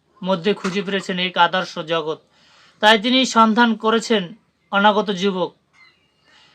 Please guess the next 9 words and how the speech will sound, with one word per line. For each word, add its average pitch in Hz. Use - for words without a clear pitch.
যেখানে 220
থাকবে 220
প্রেম, 214
সৌন্দর্য, 202
স্বাধীনতা। 196
তিনি 208
দেখতে 208
পান 196
পৃথিবীর 233